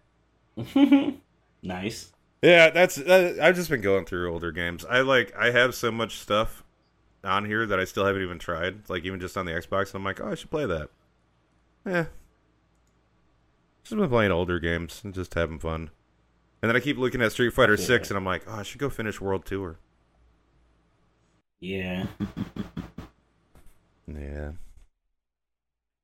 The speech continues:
Speaker 1: That game mode is a lot longer than I thought it would be.
Speaker 2: Yeah. Yeah, I kept thinking I was near the end, and then it just kept going, and I was like, "Oh,
Speaker 1: <laughs>
Speaker 2: okay."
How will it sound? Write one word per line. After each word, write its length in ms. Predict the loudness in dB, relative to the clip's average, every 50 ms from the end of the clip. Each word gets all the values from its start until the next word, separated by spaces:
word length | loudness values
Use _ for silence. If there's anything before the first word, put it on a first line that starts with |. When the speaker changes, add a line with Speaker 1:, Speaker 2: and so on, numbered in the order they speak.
| _ -10
Speaker 1:
That 100 | -8 -6
game 240 | -4 -4 -4 -2 -2
mode 380 | -2 -2 2 2 2 2 2 0
is 720 | 2 4 4 6 6 4 4 2 0 -4 -8 -14 -20 -20 _ _ _ _ _ _ _ _ _ _ _ _ _ _ _ _ _ 0
a 100 | 0 2
lot 340 | 4 4 2 2 2 -4 -6
longer 440 | -2 0 0 0 0 0 -2 -4 -4
than 160 | -4 -4 -4
I 120 | -4 -6
thought 280 | -4 0 0 0 0 0 -2
it 40 | -6
would 180 | -6 -6 -6
be. 240 | -6 -6 -6 -6 -8 _ _ _ _ -10
Speaker 2:
Yeah. 560 | -6 2 4 6 8 8 8 8 6 4 0 -6 _ _ _ _ _ _ _ _ 0
Yeah, 200 | 4 6 8 8
I 120 | 8 6
kept 220 | 6 4 2 2 2
thinking 240 | 0 0 2 4 4
I 100 | 6 6
was 180 | 6 4 2 2
near 200 | 2 4 4 4
the 160 | 2 2 2
end, 280 | 4 4 4 4 2 2
and 200 | 0 0 2 2
then 100 | 2 0
it 80 | 0 0
just 200 | -2 -4 -4 -2
kept 260 | 2 2 2 2 2
going, 360 | 0 2 4 4 4 4 2 2
and 80 | 2
I 60 | 2
was 120 | 2 2 2
like, 140 | 0 -2 0
"Oh, 440 | 2 4 4 6 6 6 4 2 0 -2 2 4 4 6 6 6 6 6
Speaker 1:
<laughs> 400 | 4 2 0 -4 -6 -10 _ -4
Speaker 2:
okay." 560 | -2 -2 2 6 6 6 8 6 4 2 -2